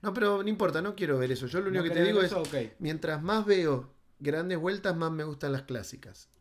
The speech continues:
Speaker 1: ¿no?
Speaker 2: Mirá, mirá lo que dice acá Matías Gutiérrez. Matías, por favor, para esto, para el todo el chat, no pongan siempre muchos, eh, o sea, muchas siempre la-, las mismas cosas porque
Speaker 1: Porque
Speaker 2: si no se
Speaker 1: bloquean,
Speaker 2: daña,
Speaker 1: claro,
Speaker 2: se daña el chat.
Speaker 1: se daña el chat.
Speaker 2: Pero acá lo que dice Matías es,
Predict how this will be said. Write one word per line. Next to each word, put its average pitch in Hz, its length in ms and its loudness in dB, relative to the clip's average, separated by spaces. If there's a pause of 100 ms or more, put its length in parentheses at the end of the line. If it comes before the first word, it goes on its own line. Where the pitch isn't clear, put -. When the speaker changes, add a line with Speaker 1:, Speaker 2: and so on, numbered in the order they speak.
(340)
Speaker 1:
¿no? 127 120 -8
Speaker 2:
Mirá, 143 200 2
mirá 160 200 2
lo 196 80 2
que 196 60 -2
dice 190 160 -2
acá 175 180 0
Matías 170 260 -4
Gutiérrez. 151 320 -4
Matías, 139 300 -2
por 190 200 -4
favor, 185 260 4
para 127 280 2
esto, 170 300 -2
para 147 160 2
el 135 60 0
todo 165 120 -2
el 156 80 -2
chat, 180 200 0
no 175 180 -2
pongan 180 280 0
siempre 175 640 -6
muchos, 180 640 -2
eh, 123 640 -2
o 123 60 -12
sea, 151 160 0
muchas 180 320 0
siempre 185 240 -2
la-, 147 140 -2
las 143 160 0
mismas 170 240 -2
cosas 196 240 -2
porque 156 220 -2
Speaker 1:
Porque 165 120 2
Speaker 2:
si 156 40 4
no 143 60 6
se 160 100 6
Speaker 1:
bloquean, 170 280 4
Speaker 2:
daña, 135 140 -8 (120)
Speaker 1:
claro, 156 200 2
Speaker 2:
se 170 60 4
daña 180 140 2
el 165 100 -6
chat. 151 240 -2
Speaker 1:
se 139 120 -4
daña 143 220 2
el 139 80 2
chat. 135 80 -8
Speaker 2:
Pero 160 100 4
acá 165 160 4
lo 208 140 4
que 202 60 0
dice 202 180 0
Matías 185 420 0
es, 139 180 -4